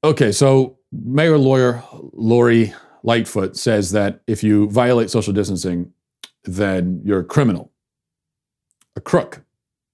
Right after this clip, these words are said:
a fugitive to, from justice, which means, of course, that she is too. She is all those things, a criminal, a crook, a fugitive, a danger to commu-, to her community. After all, remember, this is the woman who got her haircut a couple weeks ago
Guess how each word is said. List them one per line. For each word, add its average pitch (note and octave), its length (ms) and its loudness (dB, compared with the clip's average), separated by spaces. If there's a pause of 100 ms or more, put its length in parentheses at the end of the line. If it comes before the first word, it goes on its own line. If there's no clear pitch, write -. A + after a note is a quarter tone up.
(220)
a - 40 -10
fugitive C3+ 500 4
to, G#2+ 80 -4
from A#2+ 260 0
justice, - 480 -2 (880)
which B2 180 0
means, F3+ 180 6
of D3+ 100 2
course, D3 440 2
that B2+ 380 -2 (100)
she F#3+ 320 0
is C#3 240 2
too. C3+ 340 2 (320)
She - 220 4
is C#3 140 6
all G2 180 2
those F2 220 -6
things, E2+ 220 -8
a G2 40 -10
criminal, A#2 360 0
a A2 40 -2
crook, A2 280 0
a G#2+ 40 -6
fugitive, G#2 540 2 (540)
a - 40 0
danger A#2+ 380 2
to A2+ 160 -2
commu-, A2+ 420 -2
to A2+ 120 0
her A#2+ 120 2
community. G#2+ 440 0
After C3+ 240 0
all, C3+ 120 2
remember, B2+ 320 0 (460)
this F3+ 260 4
is F3 120 4
the D3 80 2
woman D3 380 2
who A#2+ 120 2
got B2+ 240 2
her A#2+ 120 0
haircut D3 460 0
a A2 80 0
couple A2+ 240 -2
weeks D#3 240 2
ago G2+ 420 -2